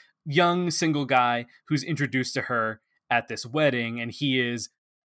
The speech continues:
obviously in, and in every way probably a better marriage candidate than Matthew McConaughey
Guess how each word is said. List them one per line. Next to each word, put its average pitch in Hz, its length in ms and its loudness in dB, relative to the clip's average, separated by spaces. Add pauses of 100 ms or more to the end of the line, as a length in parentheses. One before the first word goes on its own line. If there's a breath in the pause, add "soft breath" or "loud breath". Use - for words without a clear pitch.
(140)
obviously 156 640 2
in, 139 160 0
and 135 280 -2
in 135 220 -2
every 135 280 -2
way 127 340 -4
probably 120 420 -4
a 113 80 -8
better 113 360 -4
marriage 120 520 -2
candidate 110 400 -10
than 110 100 -10
Matthew 107 300 -10
McConaughey 120 540 -4